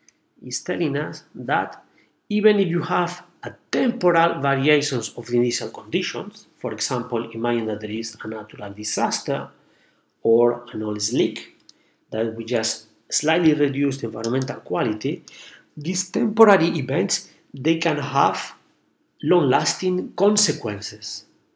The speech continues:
You see, the economy, the case I was showing you before, here, the economy at the beginning, it was here,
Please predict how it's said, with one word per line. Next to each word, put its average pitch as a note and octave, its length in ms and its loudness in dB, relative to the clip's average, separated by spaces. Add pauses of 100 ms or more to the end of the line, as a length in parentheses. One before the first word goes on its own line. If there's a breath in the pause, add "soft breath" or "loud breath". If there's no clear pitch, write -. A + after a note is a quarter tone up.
(100)
You C3 120 -8
see, C3 520 0
the A2+ 160 -10
economy, A2+ 720 -2 (1080)
the A2 100 -10
case C3 260 -2
I B2+ 60 -2
was A2 180 -4
showing A2+ 220 -2
you G2+ 60 -8
before, A2 600 -2 (1300)
here, B2 420 -2
the A#2+ 140 -4
economy A#2 580 0 (400)
at A#2+ 120 -6
the B2 60 0
beginning, B2 640 4 (760)
it B2+ 120 -4
was A2+ 300 2
here, B3+ 420 0